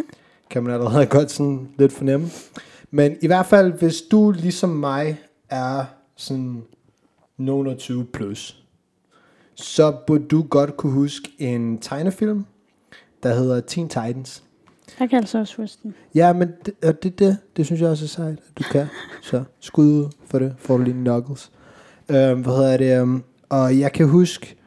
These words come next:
Speaker 2: da det var, at jeg så den her serie, den lige pludselig var på Netflix, så var jeg bare sådan, "Wow," for jeg var sygt forelsket i Teen Titans. Virkelig, det var min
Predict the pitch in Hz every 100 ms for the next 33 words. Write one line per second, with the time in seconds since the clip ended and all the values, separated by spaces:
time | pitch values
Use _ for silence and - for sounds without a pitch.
0 | _ - 123 127 139 135 127 156 139 127
1 | 127 - 139 127 120 117 127 117 117 110
2 | - 113 113 - 117 113 - - - 120
3 | 117 120 120 120 120 117 - - 123 110
4 | 107 - - 127 - 113 107 - 107 -
5 | 110 104 104 107 107 - - 131 117 113
6 | 117 113 113 113